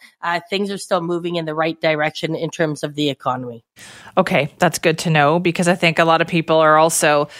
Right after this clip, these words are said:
Speaker 2: thinking about their own futures, right? Sorting out their finances for that, maybe not their own, or perhaps helping their parents, because that's something a lot of people have to do.
Speaker 1: A lot of people have to do. And, you know, we've been, uh, talking to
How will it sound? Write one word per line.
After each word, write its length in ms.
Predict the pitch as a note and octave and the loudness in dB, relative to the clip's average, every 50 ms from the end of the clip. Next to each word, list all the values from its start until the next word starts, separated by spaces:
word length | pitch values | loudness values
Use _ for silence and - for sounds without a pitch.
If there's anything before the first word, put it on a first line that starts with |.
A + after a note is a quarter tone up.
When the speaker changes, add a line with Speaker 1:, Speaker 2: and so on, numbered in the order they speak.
| - - - - | -18 -18 -6 -4
Speaker 2:
thinking 280 | C#4+ C#4 C#4+ E4 D4+ | -4 -2 -2 -2 -2
about 180 | C4 A3+ G#3+ G3+ | 0 0 0 0
their 140 | - E3+ E3+ | 2 0 2
own 160 | E3+ E3+ F3+ | 2 0 -2
futures, 640 | - - F3 E3 E3 - G3 G3 A3+ C#4+ E4 - - | -2 -2 -2 -2 -2 0 0 2 2 0 0 0 2
right? 380 | F#3 F3+ E4+ D#4 E4 D4+ A3+ | 4 4 4 4 2 -2 -2
Sorting 340 | F#3 - - G3 F#3 F#3 F#3 | -4 0 0 0 0 2 0
out 140 | F#3 E3+ - | 0 -2 0
their 140 | - F3 F3 | -2 -4 -4
finances 680 | - - D#3+ D#3 D#3+ D#3+ D#3+ E3 - - F3 D#3 - | -2 -2 -2 0 0 -2 -2 -2 -4 -4 -4 -4 -6
for 100 | - D#3 | -6 -2
that, 240 | D#3+ D#3 F#3 G#3+ F#3+ | 0 2 2 2 2
maybe 260 | E3+ E3+ E3+ E3+ E3+ | 0 -2 0 0 0
not 280 | E3 D#3+ D#3 D3 - - | 2 2 2 2 2 0
their 180 | D#3 D3 D3 | 2 4 4
own, 260 | D#3+ F#3+ A#3 C4+ D4 | 4 4 2 0 2
or 220 | C4 G#3+ F#3 F3+ E3+ | 2 2 2 0 0
perhaps 400 | E3+ - G3 F#3+ F3+ - - - | -4 -6 -4 -2 -2 -2 -2 -2
helping 360 | - F3+ E3+ E3+ E3 D#3 D3+ | -2 -2 -2 -2 -4 -4 -4
their 120 | D3 D3 | -4 -6
parents, 500 | D3 - - D#4 E4+ D#4 F3 A#2+ - - | -6 -6 -2 -2 0 2 2 0 -2 -4
because 200 | - - F3 G#3 | -6 -4 -4 0
that's 160 | - G#3 G3 - | 0 0 0 0
something 220 | A3+ - F3+ D#3+ | -2 -2 0 -2
a 60 | C#3+ | 0
lot 380 | C#3 C#3+ D3+ E3+ F#3 G3 F#3+ E3+ | -2 0 0 2 4 4 2 2
of 60 | E3+ | 0
people 240 | - D3+ - - C3+ | -2 -4 -2 -2 -2
have 160 | C3+ G2 - | -4 -4 -6
to 80 | - - | -8 -10
do. 240 | - - - G3 - _ _ _ - - - - - - - - - - _ _ _ _ _ _ _ - - | -10 -8 -8 -8 -10 _ _ _ -20 -20 -20 -20 -20 -20 -20 -20 -20 -20 _ _ _ _ _ _ _ -12 -6
Speaker 1:
A 100 | - F#3 | -4 -2
lot 220 | E3+ F3 E3 E3+ | 0 0 0 0
of 100 | F#3 E3+ | -2 -4
people 260 | - F3+ E3+ - D3+ | -4 -8 -8 -6 -6
have 220 | D#3+ D#3+ D#3+ - - | -4 -4 -4 -4 -6
to 80 | - | -12
do. 240 | D3 D3+ D3+ D3 C#3+ | -10 -8 -6 -6 -6
And, 120 | D3 D#3 E3 | -6 -6 -6
you 80 | E3 | -2
know, 120 | E3+ F3 F3+ | -2 -2 0
we've 140 | F3 E3 | 0 -2
been, 200 | D#3+ E3+ D#3+ D#3 - - - - - - - _ | -4 -4 -6 -6 -8 -12 -20 -20 -20 -20 -20 _
uh, 280 | - - E3 D#3+ D#3+ E3 | -12 -8 -6 -4 -4 -4
talking 400 | D#3+ - G3 F#3+ F#3 - F#3+ F3+ | -2 -2 -2 -2 -2 -4 -10 -12
to 360 | - - F3+ E3 D#3+ D#3+ E3 | -8 -8 -8 -6 -6 -6 -8